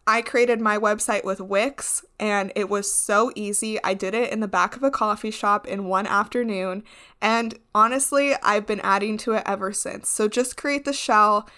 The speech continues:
and then you can go into detail later on. The next step is to choose your podcast hosting platform.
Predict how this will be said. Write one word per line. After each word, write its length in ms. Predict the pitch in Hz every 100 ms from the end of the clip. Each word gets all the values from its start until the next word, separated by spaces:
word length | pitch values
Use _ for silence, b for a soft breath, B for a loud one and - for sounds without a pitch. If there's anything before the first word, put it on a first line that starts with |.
| B B -
and 160 | 208
then 100 | 208
you 100 | 214
can 160 | 220 233
go 220 | 214 196
into 240 | 196 196
detail 580 | 202 196 190 214 208 208 -
later 360 | 202 180 180
on. 360 | 190 190 202 202 _ _ _ _ _ _ _ _ _ _ - B B B
The 100 | 269
next 300 | 254 247 -
step 320 | - 262 -
is 200 | 226 220 -
to 180 | 247
choose 400 | 208 - 247 247
your 100 | 240
podcast 640 | 226 - 202 214 - 190 -
hosting 540 | - 294 294 - 285
platform. 760 | 277 277 277 - 285 277 277